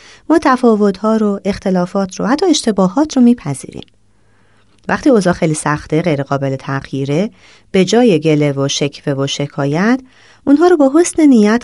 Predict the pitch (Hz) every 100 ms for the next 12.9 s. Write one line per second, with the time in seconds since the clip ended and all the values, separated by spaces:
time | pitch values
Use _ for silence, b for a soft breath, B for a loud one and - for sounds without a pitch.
0 | - 208 180 190 160 135 - - 185 _
1 | _ _ _ _ - 160 180 185 170 156
2 | 151 143 151 151 147 143 147 147 143 -
3 | 143 139 151 156 147 - B B B B
4 | 277 277 277 262 247 262 - 226 240 233
5 | 240 220 220 233 226 202 202 196 185 190
6 | 190 208 208 - - 247 240 - 214 208
7 | 208 233 226 220 - 226 - 196 185 190
8 | 214 226 226 220 214 214 208 185 185 208
9 | - 175 175 165 220 220 b b b b
10 | b b b b b - 277 285 349 370
11 | 370 370 370 - 233 226 269 208 190 -
12 | 208 - - 180 165 151 143 135